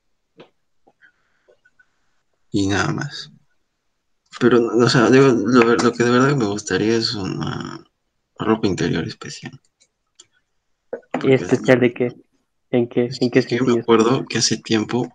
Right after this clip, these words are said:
Speaker 1: busqué ropa interior de, de superhéroes. <laughs> Porque se me ocurrió, ¿no? Que usar, como,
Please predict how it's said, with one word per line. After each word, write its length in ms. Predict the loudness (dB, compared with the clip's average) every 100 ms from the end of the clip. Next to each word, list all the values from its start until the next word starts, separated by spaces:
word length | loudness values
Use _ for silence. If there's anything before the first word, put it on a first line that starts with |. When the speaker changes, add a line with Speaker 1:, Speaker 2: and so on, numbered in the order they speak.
| -8
Speaker 1:
busqué 640 | -4 -4 -4 -4 -2 -4 -8 _ -20 -14 -8
ropa 360 | -6 -6 -4
interior 560 | -6 -4 -4 -4 -4 -4
de, 360 | -4 -4 -4 -6 -8 -12 _ _ -20 -20 _ -2
de 80 |
superhéroes. 840 | 0 2 2 2 4 4 4 2 -4
<laughs> 60 | -6 -6 -8 _ -20 -14 -12 -10 -12 -16 -18 _ _ _
Porque 320 | -4 -4 -2 -4
se 140 | -2
me 100 | -2
ocurrió, 480 | 0 2 4 4 4
¿no? 220 | 0 -2
Que 260 | -4 -6 -8
usar, 400 | -4 -2 -2 -6 _ _ -10
como, 260 | -8 -12